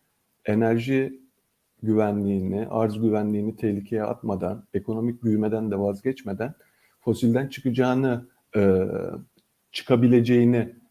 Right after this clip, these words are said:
e, gösteriyorlar. Sayısal olarak gösteriyorlar. Şimdi bu önemli, bu, e, mesaj.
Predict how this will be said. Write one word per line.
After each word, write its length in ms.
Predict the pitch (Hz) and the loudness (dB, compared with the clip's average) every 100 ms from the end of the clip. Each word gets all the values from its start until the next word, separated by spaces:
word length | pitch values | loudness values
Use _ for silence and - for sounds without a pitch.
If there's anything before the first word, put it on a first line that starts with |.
| - | -4
e, 280 | 98 95 87 80 - | 0 2 0 -6 -8
gösteriyorlar. 960 | 98 104 107 - 127 113 107 - - _ _ _ | 0 4 4 4 2 4 4 2 -8 _ _ _
Sayısal 460 | - - 98 101 123 | -8 0 2 4 4
olarak 420 | 110 101 104 101 | 4 2 -4 -6
gösteriyorlar. 800 | 98 - - 82 85 78 92 - _ _ _ _ | -8 -8 -8 -6 -6 -8 -12 -18 _ _ _ _
Şimdi 240 | 104 113 | -2 2
bu 260 | 151 - 147 | 4 4 2
önemli, 600 | 135 147 156 135 117 - | 2 2 2 4 2 0
bu, 540 | - 107 107 101 101 - | -10 -2 0 0 -2 -2
e, 600 | 101 95 98 92 85 95 | 0 2 -2 -4 -4 -4
mesaj. 560 | 95 95 120 165 - | -4 -4 -4 -4 -10